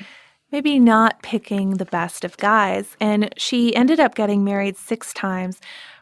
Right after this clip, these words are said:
But her first marriage is the one we're gonna focus on. It's very significant because it probably planted the seed for her eventual invention. So she married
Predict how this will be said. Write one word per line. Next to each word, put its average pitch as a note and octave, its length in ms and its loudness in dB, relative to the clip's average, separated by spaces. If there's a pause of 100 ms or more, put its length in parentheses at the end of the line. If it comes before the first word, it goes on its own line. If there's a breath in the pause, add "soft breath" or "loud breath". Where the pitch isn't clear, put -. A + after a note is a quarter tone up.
(120)
But G#3+ 140 0
her B3 140 2
first D#4 520 2
marriage G#3+ 420 2
is G3+ 140 -6
the G3+ 100 -4
one G3+ 160 2
we're G3 80 -2
gonna F#3+ 140 -2
focus A#3+ 440 -2
on. F#3 460 -2
It's - 400 -6
very A#3 280 2
significant G#3 720 -2
because G#3 440 -4
it - 180 -4
probably A3+ 600 2
planted G#3+ 720 -2
the F#3+ 80 -6
seed F3 400 -6
for F3+ 380 -4
her F3 340 -4 (240)
eventual F#3 640 -4
invention. F3+ 840 -4 (440 loud breath)
So - 160 2
she B3 220 0
married C#4+ 560 4